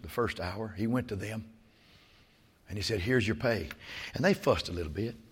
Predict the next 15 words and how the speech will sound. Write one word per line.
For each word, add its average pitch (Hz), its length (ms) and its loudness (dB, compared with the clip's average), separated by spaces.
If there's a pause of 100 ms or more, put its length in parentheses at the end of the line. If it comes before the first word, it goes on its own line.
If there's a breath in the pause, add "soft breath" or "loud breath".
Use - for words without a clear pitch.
(1800)
They 151 80 2
said, 147 180 4
"You 170 80 6
know 185 120 6
what? 170 200 6
We've 151 200 6
borne 151 200 8
the 127 60 4
burden 135 280 8
in 123 60 8
the 113 80 8
heat 131 180 8
of 113 60 4
the 110 80 6
day." 107 340 8